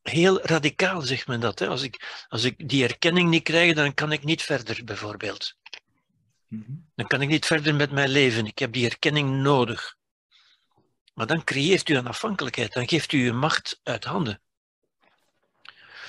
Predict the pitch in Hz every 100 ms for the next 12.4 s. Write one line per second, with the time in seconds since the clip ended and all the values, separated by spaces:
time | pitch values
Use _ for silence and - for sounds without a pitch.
0 | - - 127 120 123 120 117 98 113 165
1 | - - _ 160 156 139 131 127 _ _
2 | _ 117 117 127 - 156 151 - 170 185
3 | 165 - 131 120 - 113 143 185 - -
4 | 127 123 180 185 113 107 92 - _ _
5 | _ _ _ _ _ _ _ - - -
6 | 107 101 135 156 - _ _ - - -
7 | 113 107 101 - 110 104 95 - - 104
8 | - - 104 - 120 101 - - 214 226
9 | 139 110 - - 104 - _ 98 - -
10 | 110 95 - - - 120 98 - - 117
11 | 147 - 190 135 110 101 110 127 151 165
12 | 160 175 190